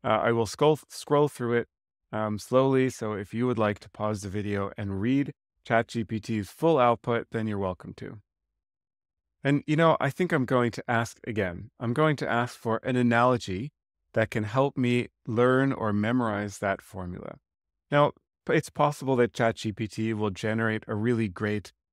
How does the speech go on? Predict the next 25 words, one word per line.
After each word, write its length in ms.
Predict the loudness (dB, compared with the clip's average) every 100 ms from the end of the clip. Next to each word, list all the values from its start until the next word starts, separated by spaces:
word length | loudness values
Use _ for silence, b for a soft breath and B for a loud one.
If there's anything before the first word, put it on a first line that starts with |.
| _
uh, 240 | 0 2 0
analogy. 680 | 0 4 6 6 4 2 2
<laughs> 0 |
It's 160 | 2
already 360 | 2 2 0 -4 -4
coming 260 | 0 0 0
up 160 | -2
with 80 | -6
something 320 | -6 -6 -4
about 240 | -2 -4 -4
pancakes, 560 | -4 -4 -4 -6 -8
which 160 | -12 -10
I've 140 | -8
never 180 | -6 -6
seen 240 | -8 -10
it 100 | -10
do 140 | -8 -10
before. 400 | -12 -10 -10 -10 _ _ _ _ _
But 120 | 4
also, 400 | 6 6 2 2
d-, 80 | 2
as 180 | 0 2
I've 140 | 2
mentioned 360 | 0 -2 -2 -6
before, 500 | -6 -6 -4 -4